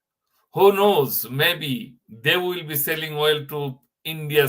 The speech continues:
some days।" অর্থাৎ পাকিস্তান কোনো একদিন হয়তো ইন্ডিয়ার কাছে এই, এই ত-, তেল বিক্রি করবে। এ-, এই হলো তার যে খুচা দেওয়ার বিষয়টা। এখন আসি যে আসলে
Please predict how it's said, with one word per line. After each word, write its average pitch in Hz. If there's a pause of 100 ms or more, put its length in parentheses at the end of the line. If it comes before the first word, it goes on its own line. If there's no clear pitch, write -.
(120)
some 127
days।" 110
অর্থাৎ 120
পাকিস্তান 127
কোনো 135
একদিন 131
হয়তো 131
ইন্ডিয়ার 127
কাছে 117
এই, 110 (260)
এই 110
ত-, 117
তেল 113
বিক্রি 117
করবে। 90 (1400)
এ-, -
এই 196
হলো 208
তার 175
যে 165
খুচা 143
দেওয়ার 139
বিষয়টা। 104
এখন 165
আসি 127
যে 127
আসলে 131